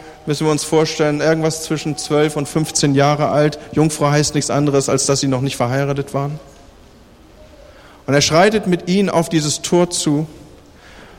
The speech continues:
Und so ist überliefert von zwei Quellen, er weigert sich, durch dieses Tor zu gehen.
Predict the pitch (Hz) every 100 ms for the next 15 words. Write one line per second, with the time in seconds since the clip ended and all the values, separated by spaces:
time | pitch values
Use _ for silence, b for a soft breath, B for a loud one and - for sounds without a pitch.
0 | B B - 135 170 160 151 147 170 180
1 | 165 - 147 - 151 165 170 - 151 151
2 | 165 165 - - 135 117 143 180 190 180
3 | 170 160 160 143 147 139 - - 170 160
4 | - 117 110 107